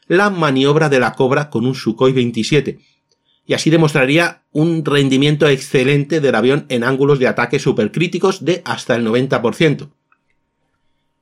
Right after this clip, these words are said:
Su armamento es bastante variado, puede llevar una gran gama de misiles en diez soportes externos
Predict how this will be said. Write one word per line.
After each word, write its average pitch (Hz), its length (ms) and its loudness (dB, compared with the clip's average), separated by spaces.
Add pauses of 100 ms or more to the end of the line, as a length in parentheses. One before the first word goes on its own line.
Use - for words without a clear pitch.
(160)
Su - 140 -2
armamento 165 840 0 (320)
es 160 180 0
bastante 156 440 -2
variado, 139 420 0
puede 170 180 2
llevar 170 340 2
una 143 320 0
gran 135 260 -2
gama 113 340 -4
de 113 180 -4
misiles 156 520 0
en 127 160 0
diez 180 240 0
soportes 147 640 -2
externos 170 640 -2